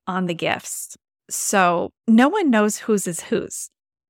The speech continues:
So the first year, I labeled them with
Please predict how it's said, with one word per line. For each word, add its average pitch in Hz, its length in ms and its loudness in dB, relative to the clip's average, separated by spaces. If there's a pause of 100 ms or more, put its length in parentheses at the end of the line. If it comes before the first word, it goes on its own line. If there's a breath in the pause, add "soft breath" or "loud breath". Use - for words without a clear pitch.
(140)
So 269 100 4
the 269 100 4
first 349 520 2
year, 175 560 2
I 202 180 4
labeled 190 460 0
them 180 260 -2
with 165 240 -4